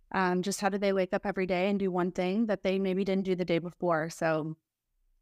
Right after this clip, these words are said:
maybe that's looking up and then seeing in their community, or, or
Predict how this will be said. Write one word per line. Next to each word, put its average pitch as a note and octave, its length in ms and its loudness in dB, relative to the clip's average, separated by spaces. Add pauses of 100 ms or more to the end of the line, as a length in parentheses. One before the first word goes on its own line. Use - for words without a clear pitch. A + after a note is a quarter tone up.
(1300)
maybe G3 320 4
that's F#3 280 4
looking F#3+ 280 2
up F3+ 160 2
and F#3+ 100 0
then F3+ 240 2
seeing F3+ 500 0
in F#3 140 -2
their E3+ 180 2
community, F3+ 640 0
or, E3 80 2
or - 880 -4